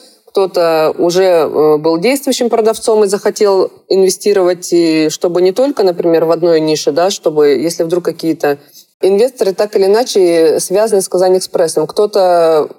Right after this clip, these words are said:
продавцы друг в друга инвестируют, а кто-то просто потом открывает магазины,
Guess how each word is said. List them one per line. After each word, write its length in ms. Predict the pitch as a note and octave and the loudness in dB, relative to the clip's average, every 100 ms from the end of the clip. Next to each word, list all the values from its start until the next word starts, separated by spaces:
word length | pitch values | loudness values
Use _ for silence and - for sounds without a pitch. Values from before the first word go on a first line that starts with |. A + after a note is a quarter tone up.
| _ _ | _ _
продавцы 680 | G3 F3+ F3+ - - D#4+ F4+ F4+ | -4 -2 -4 -4 -4 0 0 0
друг 220 | A3+ A#3+ | -2 -2
в 40 | |
друга 460 | A3+ B3+ B3+ A3+ A3+ | -2 -2 0 2 0
инвестируют, 1000 | - G#3 G#3 A3 - A3+ A3 G#3 G3+ - - - | 0 0 0 -2 -2 0 4 2 0 -8 -20 -12
а 120 | - G3+ | -6 -6
кто-то 340 | - D4 B3 | -4 -4 -2
просто 340 | G#3 A#3 - | -2 -2 -2
потом 300 | F3+ F#3+ F#3 | -4 -2 0
открывает 540 | F3 - F#3 F3+ F3 E3+ | 0 0 0 2 2 2
магазины, 880 | F3 F3 F#3 G#3+ C#4 D4+ C4+ C4 | 0 2 0 2 2 2 2 -2